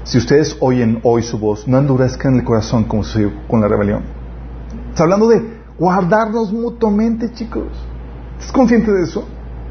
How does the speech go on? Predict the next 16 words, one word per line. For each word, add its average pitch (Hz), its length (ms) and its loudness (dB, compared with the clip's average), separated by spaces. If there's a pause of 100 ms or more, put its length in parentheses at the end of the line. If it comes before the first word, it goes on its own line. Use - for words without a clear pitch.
(1300)
Dice 208 440 4
Hebreos 175 360 4
cuatro 185 300 2
del 165 160 4
uno, 160 300 4 (520)
uno 151 280 6
y 156 40 4
versículo 139 360 2
once, 139 200 2
dice, 131 220 2
"Cuidémonos, 190 640 4
por 165 160 -2
tanto, 139 240 0
no 147 80 2
sea 156 180 2
que, 156 260 0